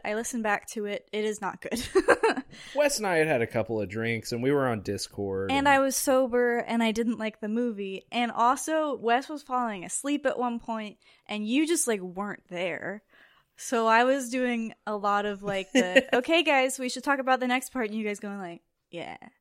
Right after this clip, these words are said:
Speaker 2: Yeah.
Speaker 1: And it was, like, two in the morning, and you can just tell. It was just not good
Speaker 2: Yeah.
Speaker 1: content, so I'm just
Speaker 2: Yeah,
Speaker 1: not gonna,
Speaker 2: that's, that's
Speaker 1: I
Speaker 2: fair.
Speaker 1: might, like,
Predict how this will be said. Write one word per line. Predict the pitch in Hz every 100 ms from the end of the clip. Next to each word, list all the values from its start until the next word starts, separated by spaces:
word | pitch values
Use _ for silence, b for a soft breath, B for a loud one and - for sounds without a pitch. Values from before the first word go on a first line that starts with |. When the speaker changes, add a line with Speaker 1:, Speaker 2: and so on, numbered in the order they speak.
| B B B
Speaker 2:
Yeah. | -
Speaker 1:
And | 226 233 240
it |
was, | 233 240
like, | 233
two | - 285
in | 277
the | 254
morning, | 226 226 240 233 220
and | 208 202
you | 202
can | 214
just | 202 -
tell. | 165 -
It | -
was | 208 208
just | 220
not | 208 190
good | 190 185 180
Speaker 2:
Yeah. | 113 113 101
Speaker 1:
content, | 262 254 240 -
so | -
I'm | 208
just | 202 175
Speaker 2:
Yeah, |
Speaker 1:
not | 202
gonna, | 202 190
Speaker 2:
that's, | 180 185 B
that's | 110 -
Speaker 1:
I |
Speaker 2:
fair. | 247
Speaker 1:
might, | 262 269 -
like, | 254